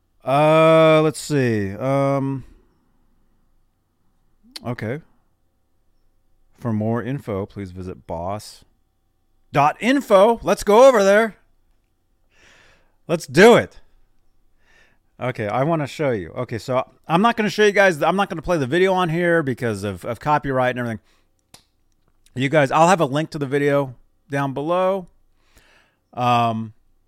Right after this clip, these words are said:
actually, I'll just, I'll, I'll put the link in the chat. Okay, this is the actual video right here. The making of the Boss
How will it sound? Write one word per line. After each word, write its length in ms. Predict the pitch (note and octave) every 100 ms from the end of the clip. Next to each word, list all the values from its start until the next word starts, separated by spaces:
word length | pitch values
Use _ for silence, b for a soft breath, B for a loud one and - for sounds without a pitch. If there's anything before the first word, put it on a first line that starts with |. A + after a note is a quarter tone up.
| _ _ _ -
actually, 360 | A2 - E2+
I'll 80 | F#2
just, 180 | G#2+ -
I'll, 160 | A#2 -
I'll 100 | C3
put 140 | -
the 100 | -
link 240 | A2 A2+ A#2
in 80 | F2+
the 80 |
chat. 500 | D2 - F#2 E2 E2 _ _ _ _ _ _ _ _ _ _ _ _ _
Okay, 120 | - F2+
this 240 | A#2+ -
is 140 | B2 G#2+
the 160 | F#2+
actual 400 | - G2 - E2+
video 340 | D#2 D2 G#1 A1
right 240 | A#1 -
here. 300 | C#2 G#1+ F2+ _ _ _ _ _
The 80 | G#2
making 720 | F#2 G#2+ D#3 - F2 D2+ - _ _ _ _ _ _ _ _ _ _ _ _ _ _ _ _ _ _ _ _ _ _ _ _ F#2+
of 140 | F2+
the 80 | F2+
Boss 720 | F2 F#2+ B2 B2+ C3 C3+ -